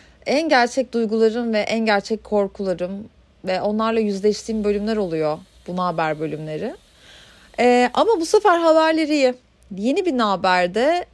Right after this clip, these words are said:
e, eski bölümde anlattığım bir konunun nasıl kendi kendine çözüldüğünü anlatacağım. Aslında, e, bu bir kez olduğunda böyle heyecanla gelip,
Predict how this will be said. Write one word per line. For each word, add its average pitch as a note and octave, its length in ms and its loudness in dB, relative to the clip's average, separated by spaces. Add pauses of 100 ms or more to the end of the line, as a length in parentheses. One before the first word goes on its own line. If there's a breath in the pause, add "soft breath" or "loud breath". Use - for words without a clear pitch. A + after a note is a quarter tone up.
(160)
e, G3 340 4
eski B3 380 2
bölümde G#3 340 2
anlattığım F#3+ 600 -6
bir G3 80 -6
konunun F#3+ 540 -10 (100)
nasıl A#3 380 -6
kendi A3+ 300 -4
kendine G#3 280 -4
çözüldüğünü F#3+ 800 -8 (300)
anlatacağım. E3+ 520 -8 (420 loud breath)
Aslında, F#4 500 -2 (460 soft breath)
e, B3 180 4
bu F#4+ 120 0
bir F#4+ 100 2
kez F4+ 280 2
olduğunda D#4+ 560 0
böyle D#4+ 220 2
heyecanla D#4 720 0
gelip, C4 280 -2